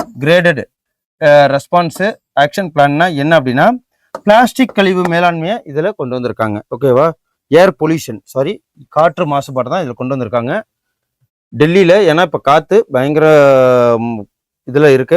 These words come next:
பதினஞ்சு வருஷத்துக்கு மேல அங்க ஒரு வாகனங்களை யூஸ் பண்ண முடியாது. ஏன்னா, அந்த அளவுக்கு அங்க ஏர் பொல்யூஷன்ஸ் இருக்கு. So, காற்று மாசுபாடு, டெல்லியோட காற்று தர குறியீடு, அதாவது,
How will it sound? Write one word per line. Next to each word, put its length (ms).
பதினஞ்சு 320
வருஷத்துக்கு 380
மேல 260
அங்க 340
ஒரு 200
வாகனங்களை 580
யூஸ் 240
பண்ண 180
முடியாது. 400
ஏன்னா, 120
அந்த 200
அளவுக்கு 380
அங்க 180
ஏர் 220
பொல்யூஷன்ஸ் 460
இருக்கு. 280
So, 120
காற்று 340
மாசுபாடு, 420
டெல்லியோட 480
காற்று 360
தர 220
குறியீடு, 500
அதாவது, 340